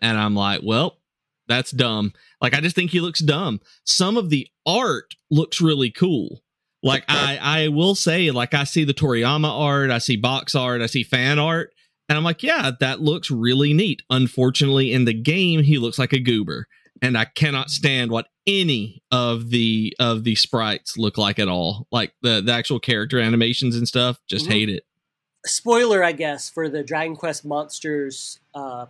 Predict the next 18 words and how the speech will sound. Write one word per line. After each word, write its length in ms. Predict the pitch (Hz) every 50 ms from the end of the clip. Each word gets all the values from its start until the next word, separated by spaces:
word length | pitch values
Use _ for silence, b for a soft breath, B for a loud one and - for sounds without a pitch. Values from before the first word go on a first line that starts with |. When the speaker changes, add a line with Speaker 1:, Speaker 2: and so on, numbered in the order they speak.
| _ _
Speaker 2:
Plus 640 | - - 156 151 151 151 - - - - - - - _ -
manga 500 | 160 147 143 147 156 170 202 202 185 - _ _ _
here. 360 | - 190 226 226 220 202 - _ _ _ _ _ _ _ _ _
Speaker 1:
Yeah. 260 | - 143 131 113 110 110 - _ _ _ _ _ -
Speaker 2:
Uh, 120 | 170 180 -
one 220 | 185 214 269 277
thing 240 | 302 311 311 277 220
that 120 | 180 202 185
I 60 | 180
thought 200 | 180 190 185 170
was 120 | 160 147
interesting 480 | 175 180 180 175 170 - - 165 151 147
there 260 | 156 180 214 226 196
is 260 | - 156 151 147 -
that, 460 | - 160 160 156 156 151 147 - - - _ _ _ _ _ _ _
uh, 200 | - 151 151 147 147 - _ _ _ _ _ _ _ _ -
he 260 | - - 185 180 170
gets 460 | 147 180 190 196 196 190 - - -